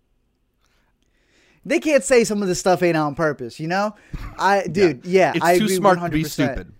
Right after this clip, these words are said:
Speaker 1: Uh-huh. And again, one of the early ones that we said, one of the stuff that happens in the beginning and can also be found in the, uh, short is when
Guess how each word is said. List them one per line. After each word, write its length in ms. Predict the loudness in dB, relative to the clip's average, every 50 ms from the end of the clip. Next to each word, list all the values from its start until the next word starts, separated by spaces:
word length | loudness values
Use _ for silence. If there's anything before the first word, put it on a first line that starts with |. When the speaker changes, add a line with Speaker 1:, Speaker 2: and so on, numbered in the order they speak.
| _ _ _ _ -14
Speaker 1:
Uh-huh. 320 | -12 -10 -8 -6 -6 -4 -2
And 140 | -2 -2 0
again, 340 | 2 2 2 2 0 -2
one 120 | -4 -4 -2
of 40 | 0
the 120 | 0 2
early 180 | 2 2 2 0
ones 160 | -2 -2 -6
that 60 | -6
we 100 | -8 -8
said, 260 | -6 -2 0 0 0 0
one 140 | -2 -6
of 80 | -6 -6
the 80 | -8 -8
stuff 200 | -10 -10 -12 -10
that 100 | -8 -6
happens 260 | -6 -6 -8 -10 -12
in 80 | -12
the 60 | -12 -10
beginning 320 | -10 -8 -8 -8 -8 -8
and 80 | -10 -10
can 100 | -10 -12
also 180 | -12 -12 -12 -12
be 80 | -14 -12
found 320 | -10 -8 -8 -8 -8 -10
in 240 | -12 -12 -12 -10 -10
the, 260 | -10 -10 -8 -8 -6
uh, 480 | -6 -6 -6 -8 -8 -10 -12 -14 -16 -18
short 460 | -20 -14 -8 -6 -4 -4 -4 -6 -6 -8
is 320 | -8 -8 -6 -6 -8 -10
when 500 | -10 -10 -10 -8 -8 -10 -10 -12 -14